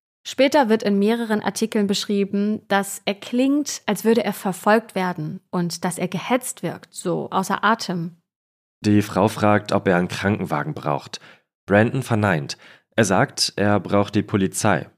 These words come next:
Speaker 2: Dann bricht die Verbindung ab. Die Mitarbeiterin im Pflegeheim ruft ihn zurück. Sie erreicht aber nur die Mailbox. Sie versucht es noch ein zweites Mal. Wieder ohne Erfolg.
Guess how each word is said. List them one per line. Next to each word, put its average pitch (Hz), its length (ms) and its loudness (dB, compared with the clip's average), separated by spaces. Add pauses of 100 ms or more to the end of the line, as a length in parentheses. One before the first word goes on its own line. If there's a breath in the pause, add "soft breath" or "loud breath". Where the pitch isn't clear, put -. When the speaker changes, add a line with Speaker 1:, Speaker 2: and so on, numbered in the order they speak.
(380)
Speaker 2:
Dann 104 480 2
bricht 190 240 0
die 101 80 0
Verbindung 92 420 0
ab. - 320 -6 (480)
Die 90 140 2
Mitarbeiterin 87 800 2
im 78 120 0
Pflegeheim 90 560 2
ruft 165 240 0
ihn 85 100 -2
zurück. 82 380 -2 (420 loud breath)
Sie 101 280 2
erreicht 101 340 2
aber 123 160 2
nur 113 120 4
die 104 100 4
Mailbox. 95 840 2 (320)
Sie 104 200 4
versucht 107 360 2
es 107 120 0
noch 101 120 0
ein 101 80 -4
zweites 90 540 0
Mal. - 280 -10 (180)
Wieder 92 480 2
ohne 87 180 0
Erfolg. - 520 -4